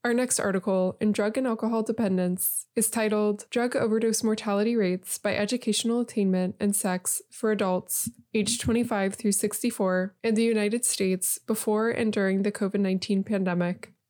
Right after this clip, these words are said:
The study found that the overdose mortality rate for males with high school education or less had the largest increase during covid.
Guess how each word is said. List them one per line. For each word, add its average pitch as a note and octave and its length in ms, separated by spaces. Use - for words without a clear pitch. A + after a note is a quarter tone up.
The A#3 80
study A#3 320
found G3+ 320
that G3 160
the G3+ 80
overdose A3+ 420
mortality A#3 540
rate F3+ 380
for G#3+ 120
males G#3 360
with B3+ 100
high G#3+ 140
school A3 260
education A3 580
or A3+ 120
less F3+ 420
had A3 140
the A3+ 80
largest G#3+ 400
increase G3+ 720
during G3 260
covid. F#3 540